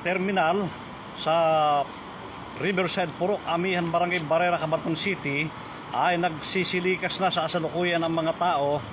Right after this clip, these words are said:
sa kadahilan ng, ah, patuloy pa rin ang lalim ng pagbaha, ano? At itututok po natin yung linya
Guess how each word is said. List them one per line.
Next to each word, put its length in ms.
sa 160
kadahilan 560
ng, 240
ah, 80
patuloy 400
pa 160
rin 240
ang 160
lalim 320
ng 140
pagbaha, 560
ano? 160
At 640
itututok 480
po 160
natin 400
yung 240
linya 560